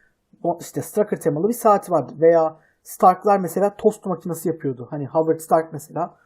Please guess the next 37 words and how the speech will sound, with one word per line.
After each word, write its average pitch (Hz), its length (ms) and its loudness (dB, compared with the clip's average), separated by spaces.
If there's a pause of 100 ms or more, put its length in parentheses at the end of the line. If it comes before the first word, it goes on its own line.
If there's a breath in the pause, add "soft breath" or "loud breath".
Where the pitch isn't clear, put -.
(240 soft breath)
ama 202 280 -2
tost - 300 2
makinesi 143 440 -8
yapıyor. 120 320 -10 (500 soft breath)
Normalde 170 420 2
hatta 165 280 2
işte 175 420 -2 (300)
Captain 214 320 0
America 220 360 0
The 185 80 -10
First - 380 -2
Avenger'da 180 480 -4
kullandığı 160 520 -4
böyle 160 260 4 (360 loud breath)
uçan 226 240 -2
araba 214 240 4
için 208 240 -4
bir 196 60 -8
slogan 202 460 -4
vardı. 214 380 0
Onu 202 220 -2
burada 185 180 -6
mesela 185 380 -6 (360 soft breath)
tost 208 240 4
makinesine 180 420 -4
çevirmişlerdi. 135 680 -6 (600 soft breath)
Burada 254 220 4
da 240 100 10
benzer 208 340 6
bir 196 60 -4
muhabbet 185 500 -2
var. 190 180 2 (160)
Hydra 214 420 6
markalı 185 380 2
ürünü 180 280 -4
falan 175 320 0
görüyoruz. 156 480 -4